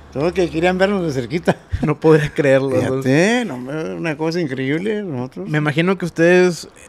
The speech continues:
Speaker 2: al ser, al ser un grupo norteño, tener ese, ese, ese tipo de, de fama en, en Venezuela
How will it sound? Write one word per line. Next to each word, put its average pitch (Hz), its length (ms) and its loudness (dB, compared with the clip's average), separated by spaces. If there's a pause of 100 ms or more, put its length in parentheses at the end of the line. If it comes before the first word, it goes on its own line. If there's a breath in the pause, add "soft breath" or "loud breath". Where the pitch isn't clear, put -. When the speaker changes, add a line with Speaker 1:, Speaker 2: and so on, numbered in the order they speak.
(220)
Speaker 2:
al 135 240 2
ser, 151 240 2
al 156 140 2
ser 175 160 2
un 190 80 0
grupo 190 240 2
norteño, 175 600 2
tener 151 260 -2
ese, 170 260 -2
ese, 160 260 -4
ese 143 180 -4
tipo 170 360 -4
de, 120 600 0
de 113 140 -10
fama 151 480 2 (160)
en, 120 220 -6
en 123 120 -6
Venezuela 127 500 -2